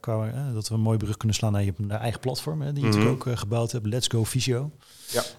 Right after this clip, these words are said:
Speaker 1: Ehm, ja, ik zag hem al, eh, een keertje voorbij komen op LinkedIn, dus dat, eh, triggerde mij wel om in ieder geval eventjes te kijken. Eh, zou je, zou je allereerst kunnen vertellen wat dat precies is?
Speaker 2: Ja, wat ik eigenlijk, ehm,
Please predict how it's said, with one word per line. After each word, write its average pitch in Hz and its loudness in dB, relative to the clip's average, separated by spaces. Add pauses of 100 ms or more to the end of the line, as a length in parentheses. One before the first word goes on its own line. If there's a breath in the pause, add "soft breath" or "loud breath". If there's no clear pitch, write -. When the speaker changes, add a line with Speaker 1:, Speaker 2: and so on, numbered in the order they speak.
Speaker 1:
Ehm, 110 4
ja, 110 0
ik - -4
zag 120 4
hem 110 4
al, 92 4
eh, 90 0
een 87 -2
keertje 98 -4
voorbij 110 2
komen 101 -4
op 98 -6
LinkedIn, 123 -2
dus 113 -4
dat, - -4
eh, 95 -4 (680)
triggerde 120 2
mij 113 6
wel 110 2
om 123 -4
in 104 -4
ieder 98 -10
geval 92 -14
eventjes - -6
te - -6
kijken. 123 -4 (500 loud breath)
Eh, 117 -6
zou 139 4
je, 131 4
zou 123 2
je 127 0
allereerst 135 0
kunnen 123 0
vertellen 117 4
wat 127 0
dat 113 -2
precies 107 -2
is? 104 -8 (1040 loud breath)
Speaker 2:
Ja, - -4 (340)
wat 110 -6
ik 107 -6
eigenlijk, 131 2
ehm, 101 -4